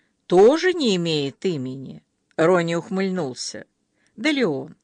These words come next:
неужели ты желаешь выслушать от меня долгую, утомительную лекцию по теологии? Мёртвые не подчиняются судьбе,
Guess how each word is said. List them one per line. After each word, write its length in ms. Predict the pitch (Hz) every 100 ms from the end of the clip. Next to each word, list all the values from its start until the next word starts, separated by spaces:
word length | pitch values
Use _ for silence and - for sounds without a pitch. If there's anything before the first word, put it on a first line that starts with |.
| _ _ - - -
неужели 580 | 175 277 285 359 381 349
ты 200 | 330 320
желаешь 580 | 285 294 294 269 240 208
выслушать 640 | 214 285 - 202 202 185
от 160 | 185 185
меня 380 | 185 220 269 220
долгую, 760 | 151 247 311 285 190 185 190
утомительную 920 | 175 185 185 277 294 214 185 175 160
лекцию 800 | 147 156 220 339 - - 156 143
по 200 | - 160
теологии? 920 | 156 190 208 254 320 247 131 123 - _ _ _ _ _ _ _ _ _ -
Мёртвые 1000 | 135 175 262 330 - - 135 135 135 - _ - - -
не 220 | 135 180
подчиняются 1080 | 190 196 - - 190 190 240 233 220 - 208
судьбе, 800 | 202 214 196 180 180 240 202 131